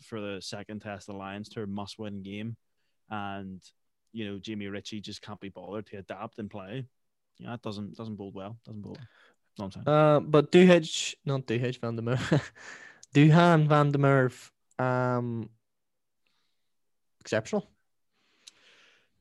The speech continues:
Speaker 1: He was decent. He was decent. You know, credit where credit's due. Feel sorry for Chunky Dunk, but, um, <laughs>
Speaker 2: No, I was chatting about the winger there. Uh,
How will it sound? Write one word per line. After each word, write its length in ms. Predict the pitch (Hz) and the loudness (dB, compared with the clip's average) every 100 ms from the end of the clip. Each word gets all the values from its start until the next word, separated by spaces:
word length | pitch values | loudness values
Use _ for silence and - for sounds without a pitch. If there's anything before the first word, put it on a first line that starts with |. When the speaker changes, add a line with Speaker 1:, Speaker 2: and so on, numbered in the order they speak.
| _ _ | _ _
Speaker 1:
He 100 | 175 | -8
was 80 | 147 | -2
decent. 400 | 214 208 240 - _ _ _ _ _ - | 0 0 -2 -6 _ _ _ _ _ -6
He 80 | |
was 160 | 151 175 | -4 -4
decent. 360 | 156 165 196 - _ _ _ - | -4 -6 -8 -12 _ _ _ -10
You 100 | 143 | -8
know, 200 | 147 156 - - | -6 -8 -14 -8
credit 200 | 151 151 | -4 -2
where 80 | 131 | -2
credit's 300 | 143 123 - | -2 -2 -4
due. 240 | 135 147 139 - _ | -6 -6 -8 -20 _
Feel 200 | - 135 | -12 -10
sorry 200 | 131 123 | -8 -8
for 100 | 120 | -8
Chunky 220 | 120 110 | -8 -8
Dunk, 240 | 107 117 - - | -8 -10 -12 -14
but, 200 | 117 - _ _ _ _ - 131 | -12 -14 _ _ _ _ -20 -18
um, 240 | 127 120 104 | -16 -16 -18
<laughs> 580 | - - 139 - 156 - _ _ _ _ _ _ _ _ - | -20 -12 -12 -12 -16 -18 _ _ _ _ _ _ _ _ 6
Speaker 2:
No, 80 | 156 | 6
I 20 | |
was 120 | 160 | 8
chatting 120 | 180 | 8
about 140 | 143 135 | 8 8
the 60 | |
winger 240 | 131 151 165 | 8 8 8
there. 220 | 160 147 | 8 8
Uh, 100 | 127 | 6